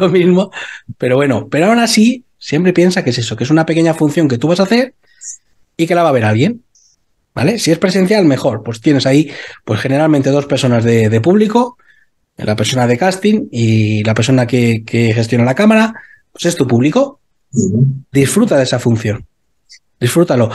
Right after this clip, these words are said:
Speaker 1: De esa manera no vas a ir con unos nervios negativos que te atenacen. Los nervios no siempre son negativos. Puede haber nervios de los que te puedas aprovechar para darte una cierta energía. Pero, eh, sí que es cierto que cuando yo veo que la gente va muy nerviosa, siempre le digo lo mismo.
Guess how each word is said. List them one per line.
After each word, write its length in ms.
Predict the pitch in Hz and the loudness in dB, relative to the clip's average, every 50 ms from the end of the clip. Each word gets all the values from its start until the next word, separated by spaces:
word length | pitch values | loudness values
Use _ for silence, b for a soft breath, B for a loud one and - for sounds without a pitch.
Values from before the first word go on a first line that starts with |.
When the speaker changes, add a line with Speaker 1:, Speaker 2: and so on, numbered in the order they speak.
| B B | B B
Speaker 1:
De 80 | B 156 | B -2
esa 140 | 190 240 233 | 0 0 2
manera 280 | 226 226 226 233 233 | 2 2 2 2 2
no 200 | 214 202 202 208 | 2 2 2 2
vas 180 | 214 220 202 - | 0 0 0 0
a 60 | 190 | 0
ir 80 | 185 180 | 0 0
con 180 | 185 180 170 180 | 2 2 2 4
unos 260 | 185 185 180 180 165 | 4 4 2 2 2
nervios 360 | 175 175 165 156 143 135 120 127 | 2 2 2 2 2 2 0 0
negativos 640 | 156 190 190 185 180 - 185 180 165 170 190 - B B B B B B | 0 0 0 0 0 2 2 2 2 2 0 -2 B B B B B B
que 160 | - - 117 113 | -6 -4 -2 -2
te 80 | 117 | -2
atenacen. 440 | 113 113 113 120 127 120 - 104 104 | -2 -2 0 0 0 0 -2 -4 -2
Los 120 | 110 117 | -2 0
nervios 240 | 120 127 139 170 180 | 0 0 2 2 2
no 80 | 165 147 | 2 2
siempre 240 | - 147 131 127 120 | 0 0 0 0 0
son 140 | - 127 | 2 2
negativos. 460 | 120 117 117 113 113 107 104 110 - _ _ _ - | 2 2 2 0 -2 -4 -8 -8 -10 _ _ _ -8
Puede 160 | - 123 131 | -4 0 0
haber 140 | 131 135 135 | 2 4 4
nervios 340 | 139 147 151 156 170 175 - B B B B B | 2 2 2 2 2 0 -2 B B B B B
de 100 | 151 147 | -2 -2
los 120 | 156 147 | -2 -2
que 100 | 147 156 | -2 -2
te 80 | 143 139 | -2 0
puedas 240 | 135 165 165 151 175 | 0 0 0 0 0
aprovechar 460 | 165 165 165 160 151 - 175 180 180 | -2 0 0 0 0 0 0 -2 0
para 160 | 147 127 123 | 0 0 0
darte 260 | 127 135 135 131 139 | 0 0 0 0 2
una 160 | 139 139 143 | 2 2 2
cierta 240 | 139 - 143 135 - | 0 0 -2 -2 0
energía. 460 | 131 131 120 - - - 113 110 110 B B B B B B B B _ | 0 0 0 -2 -4 -6 -4 -4 -6 B B B B B B B B _
Pero, 440 | - 220 226 220 254 285 277 - _ _ - _ _ _ _ _ _ _ _ _ _ _ _ _ _ _ _ _ _ _ _ - | 2 2 4 4 2 0 -2 -6 _ _ -20 _ _ _ _ _ _ _ _ _ _ _ _ _ _ _ _ _ _ _ _ -4
eh, 380 | - 117 113 117 113 113 110 - | -2 0 0 2 0 0 -2 -4
sí 140 | - - 139 | -2 -2 0
que 60 | 143 151 | 0 0
es 60 | 143 | 0
cierto 200 | 160 151 165 151 | 0 0 0 0
que 120 | 143 127 | -2 -2
cuando 280 | 127 135 127 123 120 120 | -2 0 0 2 2 2
yo 100 | 135 151 | 2 2
veo 120 | 160 170 | 2 2
que 80 | 160 156 | 0 0
la 100 | 151 139 | -2 -2
gente 280 | - 170 160 147 127 | -2 -2 -2 0 0
va 120 | 123 139 143 | 2 2 2
muy 220 | 147 143 147 170 | 2 2 2 2
nerviosa, 380 | 185 170 156 156 165 165 - 170 | 2 2 2 2 2 0 0 0
siempre 240 | 151 147 156 202 202 | 0 0 2 2 2
le 100 | 156 117 | 2 0
digo 160 | 113 107 104 | 0 -2 -4
lo 120 | 104 104 | -4 -2
mismo. 360 | 110 117 123 120 110 107 110 | 0 2 2 2 2 -2 -4